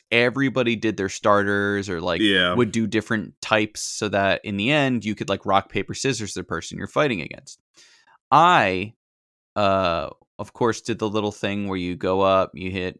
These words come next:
Speaker 1: you know, you go from Pallet, you go up, you make that little left on the way to Victory Road, and you can pick up a Nidoran.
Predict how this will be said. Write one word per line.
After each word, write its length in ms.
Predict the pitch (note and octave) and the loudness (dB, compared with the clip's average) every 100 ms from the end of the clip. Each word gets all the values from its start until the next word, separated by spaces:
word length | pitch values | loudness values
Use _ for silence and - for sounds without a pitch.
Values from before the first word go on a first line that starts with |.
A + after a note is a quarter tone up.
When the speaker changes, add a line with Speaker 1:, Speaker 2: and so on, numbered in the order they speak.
| _ | _
Speaker 1:
you 160 | G2 | -8
know, 320 | E2+ D#2+ E2 G2 _ _ _ _ _ _ _ _ - | -6 -6 -8 -12 _ _ _ _ _ _ _ _ -12
you 120 | G2+ | -4
go 420 | G#2 G2 F#2+ F2 | 0 0 -2 -4
from 260 | - G2+ F2+ | -8 -10 -4
Pallet, 680 | G#2 G2+ G2+ G2+ G2+ - - | 2 4 4 2 0 -4 -12
you 120 | G2 | -6
go 160 | G2 G2 | -2 0
up, 180 | F2+ G2+ | 0 -2
you 80 | G2+ | -4
make 180 | G2 - | -2 -2
that 160 | F2 | -4
little 300 | G2+ G2 F#2 F#2+ | -2 -4 -4 -2
left 560 | G2+ G#2 - - - _ - | 0 0 -2 -14 -16 _ -8
on 140 | G2 F#2 | -4 -4
the 60 | |
way 320 | F#2 F#2 F#2+ | -2 -2 -2
to 440 | F#2 - F#2 F2+ F2+ | -4 -6 -4 -4 -4
Victory 400 | G2+ - G#2 F#2+ | -4 -4 -4 -2
Road, 360 | F#2+ G2+ B2 - _ _ _ _ _ _ | -2 -2 -2 -8 _ _ _ _ _ _
and 200 | G#2 G2+ | -6 -6
you 80 | A2 | -6
can 140 | A#2 | -6
pick 160 | A#2 A2 | -6 -6
up 120 | - | -6
a 40 | |
Nidoran. 540 | F#2+ B2 G#2+ C2+ G1+ | -2 0 0 -2 -6